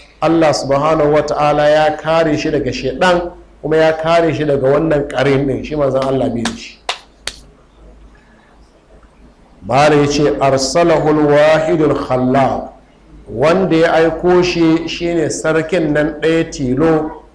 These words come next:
wanda bai haihu ba kuma ba a haife shi ba, bai da sa'a, sannan kuma shi ake nufi da bukata. Shi ya aiko manzon Allah sallallahu alaihi wa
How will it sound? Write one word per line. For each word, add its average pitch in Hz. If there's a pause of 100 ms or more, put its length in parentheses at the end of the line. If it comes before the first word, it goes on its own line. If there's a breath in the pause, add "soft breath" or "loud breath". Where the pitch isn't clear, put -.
(160)
wanda 160
bai 135 (100)
haihu 175
ba 165
kuma 165
ba 151
a 135
haife 127
shi 139
ba, 117 (440)
bai 175
da 151
sa'a, 175 (360)
sannan 180
kuma 170
shi -
ake 175
nufi 165
da 131
bukata. 135 (260)
Shi 160
ya 175
aiko 175
manzon 156
Allah 165
sallallahu 139
alaihi 147
wa 135